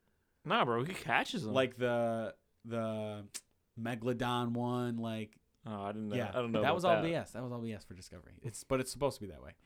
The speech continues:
Speaker 2: This is like he actually catches these fish. Like, it, he wins, like, all the time. Like, that's what he's there to do, and he does catch, like,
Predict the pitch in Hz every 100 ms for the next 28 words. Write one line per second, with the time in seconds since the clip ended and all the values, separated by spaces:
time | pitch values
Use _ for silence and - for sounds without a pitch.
0 | _ - 165 - 240 214 170 - 135 -
1 | 117 - - 127 120 117 110 107 - 131
2 | 127 101 90 95 95 - 110 - - -
3 | 101 90 92 90 - 117 104 117 85 -
4 | 92 - _ - 104 120 117 - 135 110
5 | - 90 - 117 113 - 113 110 104 113
6 | 104 98 110 131 120 113 104 123 107 -
7 | 127 - 107